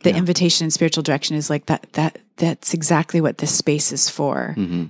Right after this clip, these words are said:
Speaker 1: because it, it holds us accountable to paying attention to things we might not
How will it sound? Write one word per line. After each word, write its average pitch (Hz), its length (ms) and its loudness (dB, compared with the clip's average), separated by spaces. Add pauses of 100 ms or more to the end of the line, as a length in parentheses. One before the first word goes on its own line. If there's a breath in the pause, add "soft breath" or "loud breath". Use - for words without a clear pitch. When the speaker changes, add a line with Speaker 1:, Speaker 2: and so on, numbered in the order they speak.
Speaker 1:
because 160 320 0
it, - 240 -4
it 165 180 0
holds 180 240 2
us 175 160 2
accountable 170 560 2
to 175 120 -4
paying 160 280 -2
attention 160 440 -2
to 156 100 -4
things 147 420 -4
we 160 80 0
might 151 420 -2 (380 soft breath)
not 160 320 2